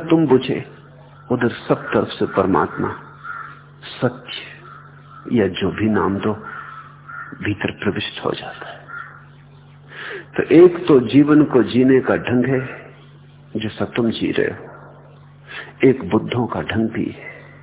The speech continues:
चुनाव तुम्हारे हाथ में, तुम बुद्धों की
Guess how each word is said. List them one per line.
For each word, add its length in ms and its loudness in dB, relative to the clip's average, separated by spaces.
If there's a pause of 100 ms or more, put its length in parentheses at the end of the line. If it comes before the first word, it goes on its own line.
(1800)
चुनाव 480 10
तुम्हारे 380 8
हाथ 400 0
में, 140 -4 (1800)
तुम 220 10
बुद्धों 380 6
की 140 6